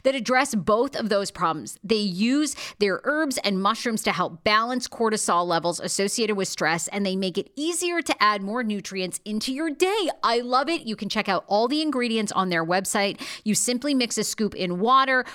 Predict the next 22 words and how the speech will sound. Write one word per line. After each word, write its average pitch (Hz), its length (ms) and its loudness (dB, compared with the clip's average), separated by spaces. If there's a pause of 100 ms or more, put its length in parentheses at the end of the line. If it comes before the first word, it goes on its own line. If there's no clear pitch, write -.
(140)
or 220 160 2
the 185 80 -8
plant-based 190 560 -4
milk 214 240 0
of 180 100 -4
your 170 180 -2
choice, 330 580 -2
and 208 120 0
you 202 120 -4
enjoy 202 300 0
a 185 100 -2
natural 185 440 0
boost 202 480 0
any 214 360 0
time 175 380 -2
of 175 180 -4
day. 165 180 0
It's - 240 -8
not 196 160 -2
a 294 60 0
diet 294 460 0
product. 180 460 0